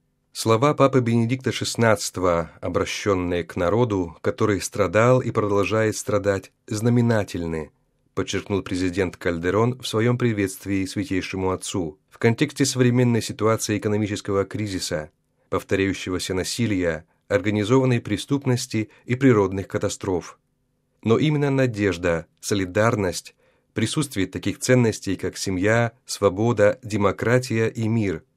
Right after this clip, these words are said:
объединённых знаменитым оптимизмом и радостью мексиканского народа, могут позволить продвижение на путях подлинного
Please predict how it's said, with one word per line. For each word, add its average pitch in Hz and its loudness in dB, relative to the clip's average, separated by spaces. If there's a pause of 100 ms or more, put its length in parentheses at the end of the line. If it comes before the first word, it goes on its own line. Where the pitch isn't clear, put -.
(140)
объединённых 95 0
знаменитым 110 0
оптимизмом 104 -2 (180)
и 117 -4
радостью 110 0
мексиканского 90 -2
народа, 87 0 (280)
могут 143 2
позволить 120 2
продвижение 95 0
на 95 0
путях 92 -2
подлинного 92 0